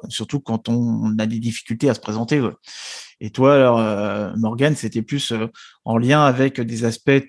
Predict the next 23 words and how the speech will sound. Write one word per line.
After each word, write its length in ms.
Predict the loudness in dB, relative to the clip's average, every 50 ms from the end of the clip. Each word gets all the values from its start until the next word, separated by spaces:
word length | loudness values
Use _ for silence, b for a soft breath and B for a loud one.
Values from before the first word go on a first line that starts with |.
| _ -8
ton, 360 | -4 0 2 2 2 2 0
t-, 160 | -2 -6 -12
ta 160 | -10 -2 -2 0
personnalité, 640 | 0 0 -2 0 2 4 4 4 4 4 2 2 2
de 40 | 2
ton 120 | 0 -4
fonctionnement, 540 | -4 -4 -10 -6 -4 -2 0 2 2 0 0
parce 220 | 0 -4 -4 -2
que 80 | -2 -2
tu 140 | -2 -2 0
parlais 240 | 2 4 4 4 4
de 60 | 2
l'hypersensibilité. 1000 | 0 0 0 0 -2 -2 -2 -4 -4 -4 -4 -2 -2 -2 -2 0 2 2 2 4
Et 40 | 2
effectivement, 420 | 0 -2 -4 -12 _ -4 0 0 2
il 80 | 2
y 40 | 2
a 40 | 0
beaucoup 220 | 0 -2 -4 -4
de 60 | -2
personnes 340 | -2 -2 -2 0 0 -2 -2
qui, 300 | -2 -2 -2 0 2 2
euh, 100 | 2 0